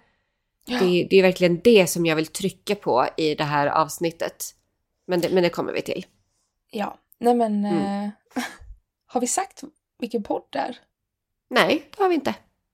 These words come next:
Speaker 1: Nej. Eh,
Speaker 2: Nej.
Speaker 1: du som lyssnar nu lyssnar ju på Vintagepodden med mig, Olivia.
Speaker 2: Ja, med mig, Elina.
Speaker 1: Och i den här podden så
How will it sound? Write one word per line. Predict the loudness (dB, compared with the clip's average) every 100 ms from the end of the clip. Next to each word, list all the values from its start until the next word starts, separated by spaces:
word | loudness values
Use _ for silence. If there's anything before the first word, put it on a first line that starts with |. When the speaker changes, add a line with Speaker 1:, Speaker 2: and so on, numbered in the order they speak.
| _
Speaker 1:
Nej. | 4 4 4 -4 -20 -20 -20 -16 6 8
Eh, | 10
Speaker 2:
Nej. | 8 6 2 _ -20 -4
Speaker 1:
du | -2
som | 0 -2
lyssnar | -2 -2 0 4
nu |
lyssnar | 4 2 2 2
ju | 2
på | 0 4 4
Vintagepodden | 2 -2 -2 -4 -6 -6 -8 _ 0 0 0 0 2 2 0 -6
med | -6 -4 -4 -6 -8
mig, | -4 -4 -2 -6
Olivia. | -4 -4 -4 -4 -6 -6 _ _ _ _ _ _ -4
Speaker 2:
Ja, | 2 4 4
med | 4
mig, | 4 4 2
Elina. | 0 0 -2 -4 -8 -20 _ _ _ -4
Speaker 1:
Och | 0
i | 0
den | -2 -2
här | -2 -4
podden | -2 -4 0 0 0 -4
så | -6 -2 2 2